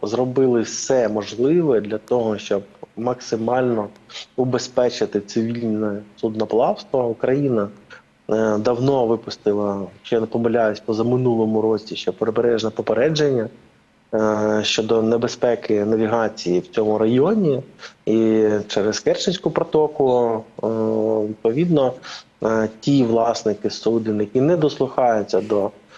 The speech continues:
подібних, е, прибережних попереджень офіційних з боку України, е, діють виключно на свій, е, ризик і розсуд. І, е, в першу чергу, звісно, це стосується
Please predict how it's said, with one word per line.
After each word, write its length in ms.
подібних, 760
е, 380
прибережних 560
попереджень 720
офіційних 840
з 100
боку 340
України, 640
е, 340
діють 500
виключно 580
на 120
свій, 460
е, 300
ризик 360
і 200
розсуд. 580
І, 460
е, 140
в 300
першу 260
чергу, 360
звісно, 320
це 160
стосується 800